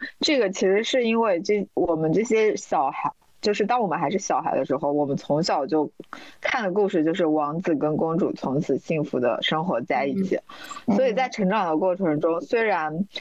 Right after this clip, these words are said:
Speaker 1: 我们见到了当生活中你要发展一段关系，或者是要找一个成熟的伴侣，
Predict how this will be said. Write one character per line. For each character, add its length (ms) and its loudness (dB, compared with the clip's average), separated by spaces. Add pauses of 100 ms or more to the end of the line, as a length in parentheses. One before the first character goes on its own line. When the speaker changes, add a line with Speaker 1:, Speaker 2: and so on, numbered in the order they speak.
(420)
Speaker 1:
我 140 0
们 200 0
见 260 0
到 240 0
了 180 0
当 220 -2
生 240 0
活 160 0
中 240 -2
你 60 0
要 140 0
发 180 -2
展 160 -2
一 20 -6
段 160 0
关 240 0
系， 160 -4
或 180 0
者 80 2
是 300 0
要 220 2
找 180 -2
一 60 -4
个 120 2
成 240 -4
熟 160 0
的 120 2
伴 260 -2
侣， 240 -2